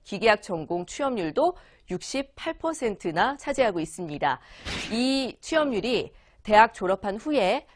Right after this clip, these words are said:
반년 안에 취업한 퍼센트로 따진 거거든요. 엄청난 취업률이라고 할 수 있겠습니다. 그래서 아무데나 원서를 쓰고 "나는 합격만 하면 돼"라는 생각이 아니라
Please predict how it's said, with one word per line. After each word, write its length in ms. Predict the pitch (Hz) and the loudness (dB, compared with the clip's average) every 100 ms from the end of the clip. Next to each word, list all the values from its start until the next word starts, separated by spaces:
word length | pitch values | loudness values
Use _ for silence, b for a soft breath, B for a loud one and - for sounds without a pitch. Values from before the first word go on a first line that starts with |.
| b | b
반년 560 | - 180 190 277 311 262 | -10 -6 -2 0 2 2
안에 460 | 208 175 180 262 | 0 0 -2 -6
취업한 480 | - 269 240 - 202 | -6 -4 -4 -4 -8
퍼센트로 800 | - 285 311 302 - 185 151 131 b | -6 -6 -6 -8 -6 -4 -2 -4 b
따진 300 | - 233 269 | 2 4 2
거거든요. 580 | 226 208 151 139 196 202 b b | 0 0 0 -2 -2 -2 b b
엄청난 640 | b 156 170 294 285 269 262 | b -6 -4 -4 -2 -2 -2
취업률이라고 720 | 277 240 202 160 147 143 214 | -2 -2 -2 -2 -2 -2 -2
할 100 | 269 | -4
수 140 | - | -10
있겠습니다. 680 | 165 190 - 175 147 151 143 B B B | -6 -6 -6 -8 -4 0 0 B B B
그래서 520 | - 208 220 247 175 - B B B | -2 -2 2 4 2 -2 B B B
아무데나 580 | 170 175 285 330 311 285 | 2 2 2 2 2 4
원서를 480 | 247 170 196 269 262 | 6 4 2 -2 -4
쓰고 280 | - 233 247 | -6 -2 2
"나는 500 | 175 165 226 226 190 | 2 2 0 -2 -4
합격만 480 | 294 302 302 294 277 | -4 0 0 0 -2
하면 180 | 262 | -4
돼"라는 560 | 262 180 165 208 151 156 | -6 -2 0 2 2 0
생각이 380 | 214 233 233 226 | -4 0 0 0
아니라 460 | 156 143 214 170 | -4 0 2 2